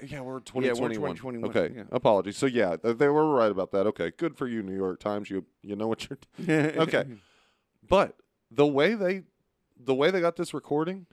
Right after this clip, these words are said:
Speaker 1: so apparently they gave cameras to all these commentators to put in their rooms so they could do the Zoom, I guess, of commentating, you know, for
Speaker 2: Yeah.
Speaker 1: the, for the Get Up and all those shows, with the clause that they could tap into those cameras at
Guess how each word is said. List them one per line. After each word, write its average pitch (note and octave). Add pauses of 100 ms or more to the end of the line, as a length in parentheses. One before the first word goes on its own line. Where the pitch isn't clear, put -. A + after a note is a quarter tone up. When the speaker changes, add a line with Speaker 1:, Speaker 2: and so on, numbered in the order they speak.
(180)
Speaker 1:
so C#3
apparently F3+
they C3
gave A#2+
cameras A#2+
to -
all G#2+
these A#2+
commentators F#2+ (460)
to G2+
put B2
in G#2+
their A2
rooms G2 (480)
so A2+
they G2
could E2+
do G2
the E2+ (160)
Zoom, F#2+
I E2+
guess, E2+
of F2+
commentating, F2+
you F#2
know, E2+
for A2+
Speaker 2:
Yeah. F#2
Speaker 1:
the, F2
for F2
the E2+
Get G2
Up F#2+
and E2
all F2
those E2+
shows, G2+ (1300)
with D#3
the D#3
clause G#2 (140)
that G#2+
they B2
could -
tap C#3
into B2+
those G#2+
cameras A2+
at F2